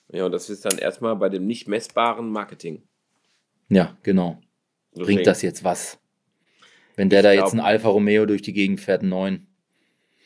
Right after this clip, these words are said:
Speaker 1: Ah, du wolltest einen Alfa haben. Ist
Speaker 2: Nee.
Speaker 1: schön. Guck mal.
Speaker 2: <laughs>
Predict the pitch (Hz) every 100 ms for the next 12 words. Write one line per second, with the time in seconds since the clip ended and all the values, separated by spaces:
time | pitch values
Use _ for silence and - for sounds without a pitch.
0 | _ - - - 170 220 135 143 143 -
1 | 131 269 254 156 104 95 90 - 107 98
2 | 110 247 247 85 - 123 - 170 - 240
3 | 104 - 104 131